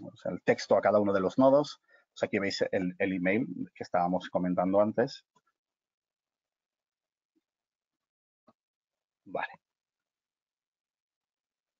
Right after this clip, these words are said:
Perfecto. Luego tenemos capacidades, pues, de ordenar esto a nivel visual, de cualquier manera, top to bottom, eh,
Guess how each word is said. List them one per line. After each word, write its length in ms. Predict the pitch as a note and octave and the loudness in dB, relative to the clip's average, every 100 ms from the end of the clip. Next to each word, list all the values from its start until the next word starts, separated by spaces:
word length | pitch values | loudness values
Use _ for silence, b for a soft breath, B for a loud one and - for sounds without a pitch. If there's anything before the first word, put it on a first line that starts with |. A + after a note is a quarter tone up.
| _ _ _ _ _ _ _ _ _ _ _ _ _ | _ _ _ _ _ _ _ _ _ _ _ _ _
Perfecto. 480 | - - - - - - _ - b b | -6 -6 -8 -14 -16 -20 _ -20 b b
Luego 200 | C3 G#2 | 4 4
tenemos 380 | G2 A#2 C3+ - | 4 4 4 2
capacidades, 800 | C#3 A#2+ A2+ B2+ C3 C3+ C#3 C#3 | 0 2 2 4 6 8 6 2
pues, 200 | - G2 | -4 0
de 80 | G2 | 2
ordenar 380 | G2 F#2 A2+ B2 | 4 4 4 4
esto 540 | C#3 - C3+ C3+ C#3 - | 2 2 4 6 4 0
a 60 | G#2 | -6
nivel 260 | G2 G#2+ | -2 0
visual, 640 | G#2 - A#2 B2 B2 C3 D3 | -2 -2 4 6 6 2 -8
de 140 | F#2+ F#2 | -14 -10
cualquier 320 | F#2 A2+ G#2 | -6 -6 -4
manera, 540 | F#2+ C3 B2+ C3 C3 _ _ _ - | -2 2 4 4 0 _ _ _ -6
top 200 | G2+ - | -6 -6
to 120 | F2+ | -2
bottom, 580 | G2 C3 C3 B2+ C3 C3+ - _ _ _ _ _ _ _ _ _ _ _ _ _ _ _ _ _ _ _ - | 4 4 6 4 4 0 -8 _ _ _ _ _ _ _ _ _ _ _ _ _ _ _ _ _ _ _ -10
eh, 720 | F2+ E2+ E2+ E2+ E2+ E2 | -6 -4 -4 -4 -4 -4